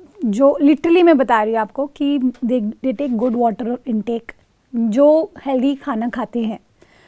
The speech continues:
और, अ, उनके, मैंने एक चीज़ नोटिस की है कि वो लोग ना हर चीज़ को सही मात्रा में करते हैं। ऐसा नहीं होता है कि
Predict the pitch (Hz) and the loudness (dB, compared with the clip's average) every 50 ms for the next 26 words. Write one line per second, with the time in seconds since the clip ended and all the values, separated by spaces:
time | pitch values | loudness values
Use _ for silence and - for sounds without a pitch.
0 | _ _ _ _ - - 247 247 247 247 247 254 226 233 247 240 226 220 214 214 | _ _ _ _ -4 0 2 4 4 4 4 2 0 -2 -2 0 0 2 2 0
1 | 202 202 208 247 - _ _ _ _ _ _ _ _ _ _ _ _ _ _ _ | -2 -2 -4 -8 -12 _ _ _ _ _ _ _ _ _ _ _ _ _ _ _
2 | _ _ _ _ _ - 370 370 302 277 285 277 - 403 427 440 403 349 330 330 | _ _ _ _ _ -14 -4 0 2 2 2 4 4 4 4 4 2 2 0 0
3 | 370 403 349 269 - - - 381 339 294 285 277 269 302 339 320 - - - 311 | 0 0 -2 -4 -4 0 0 0 2 2 2 2 0 -2 -4 -6 -6 -6 -4 -4
4 | 302 320 359 370 370 403 370 294 311 311 294 330 370 339 403 415 453 453 - - | -2 -2 -2 -4 -2 -4 -4 -2 0 -2 0 -2 -2 -4 -6 -8 -12 -14 -10 -2
5 | 320 349 392 381 - - 330 359 359 - - - 392 403 359 269 269 - - 311 | -2 -2 -2 -2 -4 -2 -2 -2 -2 -2 -4 -6 -4 -2 -4 -4 -6 -4 -4 -2
6 | 311 330 349 330 262 226 208 - 254 247 247 262 262 254 - 220 - - 226 220 | 0 0 2 2 0 0 0 -4 -4 -4 -2 -2 -4 -4 -4 -6 -8 -8 -10 -10
7 | 226 - - 233 - - 294 285 302 311 311 294 285 294 285 285 269 262 - 285 | -8 -8 -8 -6 -2 0 2 2 4 4 4 2 2 2 0 0 0 -2 -4 -4
8 | 285 285 | -4 -4